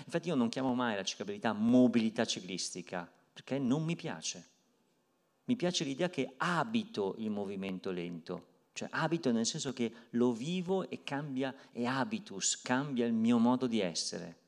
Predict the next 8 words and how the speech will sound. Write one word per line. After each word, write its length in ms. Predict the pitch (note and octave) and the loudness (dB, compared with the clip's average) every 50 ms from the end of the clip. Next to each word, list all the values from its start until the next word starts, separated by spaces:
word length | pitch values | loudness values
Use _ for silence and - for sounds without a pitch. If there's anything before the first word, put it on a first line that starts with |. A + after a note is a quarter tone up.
| _ _ _ _ | _ _ _ _
Questo 240 | - - - - F#3+ | -10 -8 -6 -4 -4
mi 100 | F#3+ F#3 | -4 -4
piace. 440 | - G#2 E2 D#2 - - - F2+ - - _ _ _ _ _ _ _ _ _ _ _ _ _ _ _ _ _ _ - _ | -4 -6 -8 -6 -6 -8 -8 -8 -14 -20 _ _ _ _ _ _ _ _ _ _ _ _ _ _ _ _ _ _ -8 _
Mi 80 | - C3+ | 0 2
piace 240 | B2 E3+ E3+ - E3 | 2 2 2 2 2
molto 300 | D#3 F3+ G3 F#3 - C3+ | 2 2 2 2 2 2
l'idea 340 | A2 A2 G2 A2+ B2+ C#3 C3+ | 2 2 2 2 2 2 0
che 380 | - - A2+ A2 G#2+ - - | 0 2 2 2 0 -2 -8